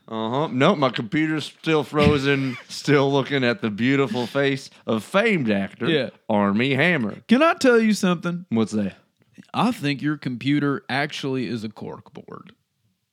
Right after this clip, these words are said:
Speaker 2: I think you're thinking that
Speaker 1: Hold
Speaker 2: that
Speaker 1: on, let me check.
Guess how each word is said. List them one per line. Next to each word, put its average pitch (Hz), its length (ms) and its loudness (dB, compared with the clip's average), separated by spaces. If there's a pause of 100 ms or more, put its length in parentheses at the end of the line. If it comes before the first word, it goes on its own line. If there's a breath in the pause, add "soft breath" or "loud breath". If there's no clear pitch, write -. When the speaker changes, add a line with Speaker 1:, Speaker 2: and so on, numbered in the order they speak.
(960)
Speaker 2:
I 185 180 4
think 190 280 0
you're 170 180 2
thinking 156 420 -4
that 139 80 0
Speaker 1:
Hold 156 160 0
Speaker 2:
that 147 140 0
Speaker 1:
on, 135 80 -2
let 147 120 -4
me 135 140 -4
check. - 400 -4